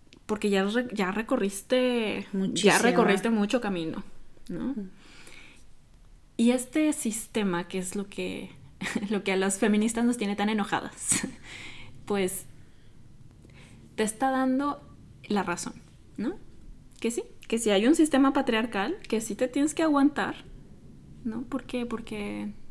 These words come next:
Speaker 1: porque sí tienen que ser las cosas.
Speaker 2: Sí, y yo creo que en muchos de nuestros países también se refleja incluso en las políticas o en las leyes que se han desarrollado para abordar este tema,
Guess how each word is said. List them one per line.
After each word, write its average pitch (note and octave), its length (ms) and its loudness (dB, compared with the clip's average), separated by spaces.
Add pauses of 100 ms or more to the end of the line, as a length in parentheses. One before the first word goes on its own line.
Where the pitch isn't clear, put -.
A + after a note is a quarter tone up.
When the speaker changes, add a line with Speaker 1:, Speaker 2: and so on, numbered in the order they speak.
(160)
Speaker 1:
porque A#3 240 -8
sí A#3+ 100 -10
tienen B3+ 220 -2
que A#3+ 100 -6
ser A3 160 -10
las G#3 180 -8
cosas. - 440 -16 (840)
Speaker 2:
Sí, G#3+ 340 -4
y A3 60 2
yo A#3 140 6
creo B3 260 4
que - 80 0
en A#3 120 8
muchos A#3 300 4
de A#3+ 60 4
nuestros A3+ 400 2
países G#3+ 560 0
también G#3+ 340 2
se A3+ 140 0
refleja A3 640 0
incluso G#3+ 420 0
en A3+ 80 2
las G#3 140 0
políticas A3+ 680 -2
o G#3+ 60 0
en G3+ 80 -2
las F#3+ 220 -4
leyes B3 500 -2 (640)
que A3+ 100 0
se A3 160 2
han A3 140 6
desarrollado A3 840 4
para G3 580 0 (140)
abordar F#3+ 640 4
este C#4+ 280 -4
tema, B3+ 340 0